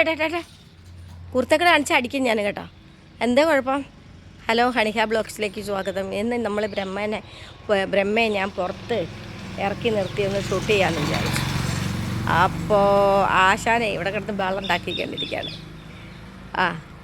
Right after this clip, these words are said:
ഷൂട്ടിങ് ഇതാ. ഇതാ, ഇങ്ങോട്ട് നോക്ക്. നല്ല തത്തമ്മ, തത്തമ്മ. ആ, ഓ, ഓ.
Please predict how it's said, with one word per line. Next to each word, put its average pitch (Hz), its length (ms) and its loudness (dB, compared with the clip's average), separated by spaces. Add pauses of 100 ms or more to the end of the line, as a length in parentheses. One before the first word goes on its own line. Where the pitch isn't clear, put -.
(760)
ഷൂട്ടിങ് 262 460 2
ഇതാ. 233 120 4 (960)
ഇതാ, 285 160 6 (640)
ഇങ്ങോട്ട് 285 300 6
നോക്ക്. 190 220 -2 (680)
നല്ല 233 180 -4 (100)
തത്തമ്മ, 233 380 -4 (800)
തത്തമ്മ. 247 440 2 (360)
ആ, - 20 -2 (440)
ഓ, 320 80 -4 (460)
ഓ. 311 40 -4